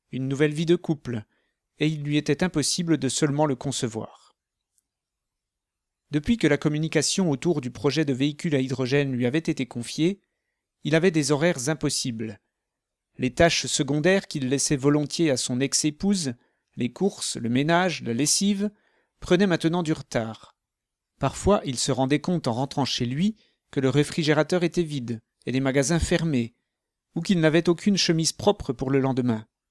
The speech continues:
Son salaire pourtant confortable de directeur,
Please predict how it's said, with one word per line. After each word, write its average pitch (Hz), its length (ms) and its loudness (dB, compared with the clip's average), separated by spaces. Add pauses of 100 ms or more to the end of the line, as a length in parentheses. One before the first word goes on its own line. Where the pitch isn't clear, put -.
(840)
Son - 160 -8
salaire 143 400 2
pourtant - 320 -2
confortable 139 720 0
de 131 100 -4
directeur, 131 680 0